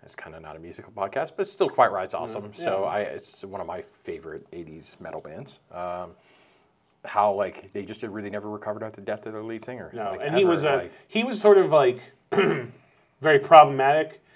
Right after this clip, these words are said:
Speaker 2: His ego and his, he d-, had a very, like,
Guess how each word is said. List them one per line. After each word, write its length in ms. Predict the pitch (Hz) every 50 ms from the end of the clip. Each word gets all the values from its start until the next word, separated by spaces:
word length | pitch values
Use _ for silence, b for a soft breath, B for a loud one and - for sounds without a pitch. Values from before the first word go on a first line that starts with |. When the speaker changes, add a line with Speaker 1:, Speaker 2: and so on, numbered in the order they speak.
| b b b b b b _ -
Speaker 2:
His 240 | 135 135 143 135 139
ego 440 | 147 151 143 123 147 147 143 135 127
and 100 | 113 107
his, 460 | 131 131 123 120 110 104 - - -
he 180 | 117 131 135 123
d-, 120 | 113 120 117 - _ _ _ _ _ -
had 220 | - - 139 131 131
a 40 |
very, 280 | 120 107 123 120 117 120
like, 260 | 120 117 110 104 -